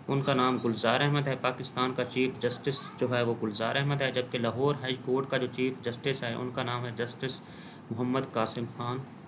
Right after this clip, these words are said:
Who is the current chief justice of आज़ाद जम्मू and कश्मीर हाई कोर्ट? आज़ाद जम्मू and कश्मीर हाई कोर्ट का मौजूदा चीफ जस्टिस कौन है? तो इसका राइट ऑप्शन बी है जस्टिस अजहर सलीम बाबर। Who is the current chief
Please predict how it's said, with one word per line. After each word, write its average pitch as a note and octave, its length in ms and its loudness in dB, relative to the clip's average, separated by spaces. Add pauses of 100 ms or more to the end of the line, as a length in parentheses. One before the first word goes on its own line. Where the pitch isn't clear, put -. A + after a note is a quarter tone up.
(880)
Who D3 140 4
is D#3 60 4
the D3 160 2
current D3 320 4
chief C#3+ 360 2
justice C#3+ 440 2
of B2+ 280 0
आज़ाद B2 380 2
जम्मू B2 400 0
and B2 140 -4
कश्मीर B2+ 320 0
हाई A#2 200 0
कोर्ट? B2 440 -2
आज़ाद C3 460 2
जम्मू C3+ 320 2
and B2+ 100 0
कश्मीर C3 400 -2
हाई B2+ 140 2
कोर्ट B2+ 280 -2
का C3 80 0
मौजूदा B2 380 0
चीफ C3 480 -4
जस्टिस B2 420 0
कौन B2 320 0
है? B2 160 2
तो B2 80 0
इसका B2 180 -2
राइट A#2+ 180 0
ऑप्शन A#2 280 -2
बी B2 140 -2
है B2 280 -2
जस्टिस - 520 0
अजहर B2 320 -2
सलीम B2 460 0
बाबर। A2+ 480 0 (1700)
Who D3+ 160 6
is D3 100 4
the C#3 180 2
current D3 280 2
chief C#3+ 200 4